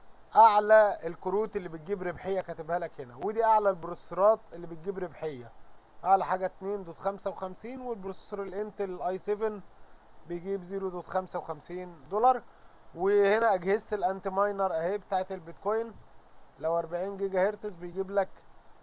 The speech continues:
ربعمية اتنين وتلاتين دولار يوميا وهكذا. فالموضوع جميل قوي علشان الناس اللي عايزه تعرف،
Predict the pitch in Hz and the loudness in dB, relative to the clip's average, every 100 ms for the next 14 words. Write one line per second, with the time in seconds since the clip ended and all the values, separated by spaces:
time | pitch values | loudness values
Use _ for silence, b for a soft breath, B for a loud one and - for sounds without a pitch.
0 | 160 170 160 190 190 190 190 175 160 185 | -6 -6 -4 -4 -4 -4 -4 -4 -6 -8
1 | 180 180 175 165 156 165 202 226 214 196 | -4 0 0 0 -6 -4 -6 -4 -2 -2
2 | 190 160 127 - - - - - - 170 | -2 -6 -10 -18 -20 -20 -20 -20 -2 2
3 | 175 175 170 170 - 170 175 170 170 170 | 6 6 6 2 -2 -8 -4 -2 -2 -2
4 | 165 165 165 180 180 202 196 208 208 208 | -4 -4 -4 -2 2 2 2 -2 0 4
5 | 208 185 - 190 190 196 196 180 180 190 | 6 6 2 -6 -2 -4 -2 2 2 2
6 | 196 185 185 | 6 8 8